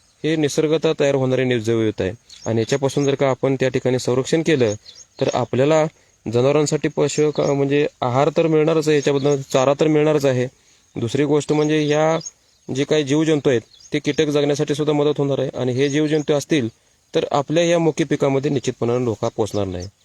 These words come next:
तर, अ, शेतकरी बांधवांना या व्हिडिओच्या माध्यमातून माझी हात जोडून विनंती आहे की आपण कृपया करून आपल्या बांधावरची तणं हे तणनाशक मारून त्या ठिकाणी नष्ट करू नका,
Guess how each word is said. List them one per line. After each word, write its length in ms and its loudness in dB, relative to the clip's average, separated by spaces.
तर, 300 0
अ, 40 -2
शेतकरी 340 -2
बांधवांना 520 2
या 240 2
व्हिडिओच्या 360 2
माध्यमातून 480 0
माझी 240 0
हात 220 0
जोडून 240 2
विनंती 280 2
आहे 140 0
की 220 -4
आपण 300 -2
कृपया 360 0
करून 300 2
आपल्या 280 0
बांधावरची 500 2
तणं 300 2
हे 40 -2
तणनाशक 560 2
मारून 300 2
त्या 120 0
ठिकाणी 320 0
नष्ट 260 0
करू 180 2
नका, 300 0